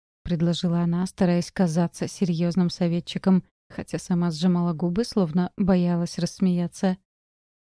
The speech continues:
"Боюсь, что если я пожалуюсь на неё ещё раз, то найду перед своей дверью горку собачьего дерьма". Свет был включён только в холле, значит, Конрада ещё не было дома.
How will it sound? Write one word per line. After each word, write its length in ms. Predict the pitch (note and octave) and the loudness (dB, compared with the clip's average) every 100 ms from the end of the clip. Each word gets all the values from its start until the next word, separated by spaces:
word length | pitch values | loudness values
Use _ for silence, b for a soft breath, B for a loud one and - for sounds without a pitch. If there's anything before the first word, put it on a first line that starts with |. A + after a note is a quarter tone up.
| _ - | _ 0
"Боюсь, 400 | B3+ G#3+ F3+ - | 4 4 4 -2
что 200 | - F#3+ | -2 0
если 300 | F#3 - F#3+ | 0 2 2
я 160 | F3 | 2
пожалуюсь 640 | - A3+ F#3 F3 F3+ G#3+ - | 0 2 4 4 2 0 2
на 60 | |
неё 360 | F#3+ F#3 F3 F3+ | 4 4 2 0
ещё 300 | F#3 - E4+ | -2 -4 -2
раз, 160 | F3 | -2
то 140 | - G3 | 0 2
найду 340 | F#3 F#3 F3 | 4 2 0
перед 260 | F3+ F3+ F3 | 0 -2 -2
своей 320 | - F#3 F3+ | 0 2 2
дверью 460 | D#3+ G3+ D4 F3 E3 | 0 0 2 0 -2
горку 340 | D#3 F3 - | -2 -4 -4
собачьего 520 | F3+ F#3+ F3 - F#3+ | -4 -2 0 -2 0
дерьма". 380 | F#3+ C#4 B3+ E3+ - _ _ _ _ _ _ _ _ _ _ | 2 4 4 2 -2 _ _ _ _ _ _ _ _ _ _
Свет 400 | - F3 F3 - | -8 -2 -2 -2
был 140 | F3 | -2
включён 500 | F3+ - G3 - F3+ | -2 2 2 4 2
только 320 | E3 F#3 - | 4 2 2
в 60 | B3+ | -4
холле, 380 | - F3 E3+ F3 - - | 0 2 2 0 -4 0
значит, 520 | F#3 F3+ E3+ - - | 4 4 4 -2 -6
Конрада 460 | - F3 E3+ F3+ | 0 0 2 2
ещё 240 | F#3 F#3 - | 2 0 4
не 160 | A#3 | 4
было 240 | A#3 E3 E3+ | 4 2 0
дома. 320 | F3 F3+ F#3 | 2 4 2